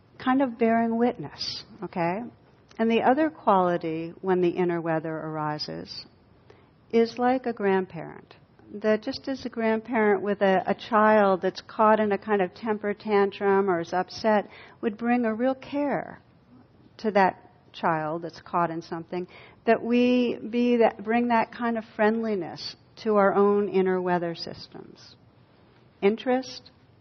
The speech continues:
as the observing scientist, and friendliness. You know, so I got around the first one.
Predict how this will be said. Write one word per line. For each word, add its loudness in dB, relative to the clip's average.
as -6
the 0
observing -2
scientist, -4
and -6
friendliness. -12
You -6
know, -2
so -6
I 0
got 0
around -2
the -6
first -10
one. -8